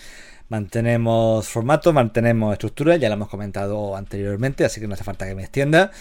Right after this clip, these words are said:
Ya sabéis cómo va a ir, una semana actualidad, una semana retro. Eh, la única sin novedad que os puedo adelantar, que tampoco es una gran novedad, pero que lo sepáis,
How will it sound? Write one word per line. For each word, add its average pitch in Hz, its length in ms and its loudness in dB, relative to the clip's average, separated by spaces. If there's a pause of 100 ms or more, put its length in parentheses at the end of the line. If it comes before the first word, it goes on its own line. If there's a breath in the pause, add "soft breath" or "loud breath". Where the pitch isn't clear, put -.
(320 loud breath)
Ya - 40 -14
sabéis 120 380 0
cómo 107 220 -2
va 104 80 0
a 123 60 2
ir, 175 160 6
una 127 120 0
semana 113 380 0
actualidad, 147 520 2
una 131 120 -4
semana 107 420 -4
retro. 170 380 -2 (540 soft breath)
Eh, 120 360 4
la 117 120 4
única 131 260 2
sin 143 220 -4
novedad 139 600 6
que 156 120 2
os 127 60 -2
puedo 160 240 4
adelantar, 147 680 2 (300)
que 107 120 -6
tampoco 98 340 -8
es 101 60 -8
una 98 120 -10
gran 98 140 -10
novedad, 131 360 2
pero 101 420 -6 (220)
que 98 80 -10
lo 95 80 -8
sepáis, 131 400 0